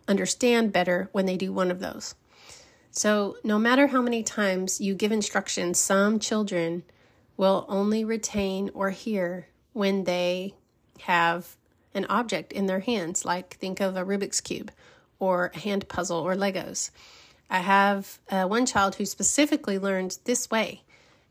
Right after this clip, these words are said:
And I've been a teacher for twenty-five years, and I've taught my own six children for twenty years. And one of my children specifically learns best when she has something in her hands that she can move and turn, take apart, put together.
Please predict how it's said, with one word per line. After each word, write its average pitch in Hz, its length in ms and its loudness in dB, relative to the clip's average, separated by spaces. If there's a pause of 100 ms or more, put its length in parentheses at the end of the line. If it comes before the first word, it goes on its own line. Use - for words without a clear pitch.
And 190 240 0
I've 233 240 2
been 269 120 6
a 262 80 4
teacher 214 320 -2
for 202 120 -2
twenty-five 208 560 0
years, 175 400 -2
and 190 120 -2
I've 180 100 0
taught 202 300 2
my 190 160 0
own 202 160 0
six 254 260 -2
children 190 560 -2
for 196 140 -6
twenty 208 360 -2
years. - 300 -10 (560)
And 196 280 2
one 196 140 2
of 214 100 0
my 214 160 0
children 214 600 -2 (140)
specifically 214 880 -2
learns 202 340 -2
best 180 400 -2
when 190 100 -2
she 196 180 -4
has 185 200 -4
something 208 400 -4
in 214 120 -2
her 226 140 -2
hands 196 280 -2
that - 140 -8
she 196 120 -6
can 202 200 -2
move 180 180 -2
and 190 120 -4
turn, 175 340 -4
take - 180 -4
apart, 180 280 -4
put - 120 -12
together. 196 400 -4